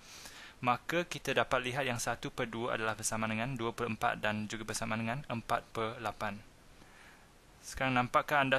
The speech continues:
coraknya kalau kita perhatikan perhubungan angka-angkanya antara satu per dua, dua per empat dan empat per lapan? Untuk tukarkan satu per dua kepada dua per empat,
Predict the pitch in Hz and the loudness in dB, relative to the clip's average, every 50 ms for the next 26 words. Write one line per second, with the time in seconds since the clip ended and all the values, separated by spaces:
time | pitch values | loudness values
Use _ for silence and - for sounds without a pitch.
0 | 127 - - 131 131 139 131 131 143 135 131 - 123 120 117 - - - 127 - | 4 4 2 4 4 4 4 2 0 0 0 0 -2 -4 -4 -4 -6 -8 -6 -4
1 | 117 113 113 - - - 135 131 131 - - - 110 117 117 113 120 123 127 135 | -2 -2 -2 -4 -4 -4 -4 -4 -4 -6 -6 -6 -2 -2 -2 0 0 2 4 4
2 | 139 143 - 120 113 110 - 113 110 110 - - 117 110 113 120 139 131 120 117 | 2 2 2 -2 -2 -2 -2 -2 -2 -2 -2 -2 0 0 0 0 -2 -4 -6 -6
3 | 104 110 107 107 110 120 - - 110 - - 120 - 113 110 104 110 110 113 127 | -4 -2 -2 0 -2 -2 -4 -6 -6 -6 -6 -6 -4 -6 -4 -4 -4 -4 -4 -4
4 | 139 139 123 117 113 110 104 - - 117 110 104 - - 139 147 - 131 127 117 | -6 -8 -8 -6 -4 -4 -4 -2 -4 -4 -4 -2 0 0 0 0 0 -4 -6 -2
5 | 113 113 117 117 117 - - - - - 123 110 - 120 113 - - 110 107 107 | -2 -2 -2 -4 -8 -12 -16 -18 -10 -6 -6 -4 -2 -2 -4 -4 -4 -6 -6 -6
6 | 104 - - 151 180 185 - - - - - - - - - - - - - - | -4 0 2 2 2 2 -2 -8 -20 -20 -20 -20 -20 -20 -20 -20 -20 -20 -20 -20
7 | - - - - - - - - - - - - - - - - - - - - | -20 -20 -20 -20 -20 -20 -20 -20 -20 -20 -20 -20 -20 -20 -20 -20 -20 -20 -20 -20
8 | - - - 131 139 - 165 151 - 127 - - 135 131 127 - 131 135 135 - | -12 -2 0 0 2 2 0 0 -2 -2 4 8 8 8 8 6 2 0 0 0
9 | 131 117 - - 139 - - - 127 117 104 110 107 104 110 120 139 143 - - | 0 0 0 -2 -6 -6 -2 -2 0 0 0 0 0 0 0 0 -2 -4 -6 -6
10 | - 120 - - 113 110 110 107 110 110 104 101 104 110 110 113 113 - 110 104 | -6 -6 -2 4 4 4 6 6 4 2 2 0 0 2 2 2 2 0 -2 -2
11 | 101 98 - - 98 101 117 151 - - | -2 -4 -2 2 2 2 2 2 -2 -12